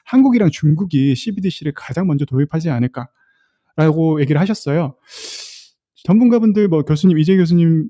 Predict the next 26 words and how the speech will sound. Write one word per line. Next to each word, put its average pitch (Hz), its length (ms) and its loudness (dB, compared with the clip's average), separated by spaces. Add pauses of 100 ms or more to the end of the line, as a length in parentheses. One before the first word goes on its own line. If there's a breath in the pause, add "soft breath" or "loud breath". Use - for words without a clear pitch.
정 156 160 2
교수님도 180 720 2
함께, 170 480 -4
뭐, 143 200 -2
코멘트 196 280 -4
해주시면 170 220 -2
너무 143 160 0
좋을 139 160 -6
것 143 100 -8
같은데, 131 400 -6
어떻게 233 320 -4
보세요, 147 280 -2
대표님은? 135 520 -4
이게 151 160 -2
씨비디씨가 226 600 -4
정말 143 420 -4 (320)
우리 147 440 2 (140)
세상에, 175 560 -2
우리 156 240 -2
일상에 156 460 -2
금방 151 260 -2
가까이 147 360 -8
온 165 120 0
날이 135 160 -2
곧 139 200 -6
올까요? 120 280 -6